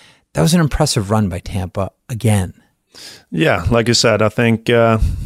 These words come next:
Speaker 2: if you look back at it and, um, you know, for us to be in the final three straight years, uh,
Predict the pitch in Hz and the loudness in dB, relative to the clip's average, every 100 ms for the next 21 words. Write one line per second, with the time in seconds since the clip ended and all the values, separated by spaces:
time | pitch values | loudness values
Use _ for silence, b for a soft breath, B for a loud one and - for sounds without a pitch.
0 | B B - 120 110 110 - 107 110 101 | B B -6 -2 0 0 0 -2 0 0
1 | 98 95 - 101 98 98 98 101 98 b | 0 0 -2 -2 0 2 2 0 -4 b
2 | b - _ _ 113 107 95 98 98 - | b -20 _ _ -2 0 -2 0 0 0
3 | - 98 101 98 104 101 101 - 107 - | -4 -4 -4 -2 -2 -2 -2 -2 -2 0
4 | 107 104 104 107 104 - 107 101 | 0 0 0 0 -2 -2 0 0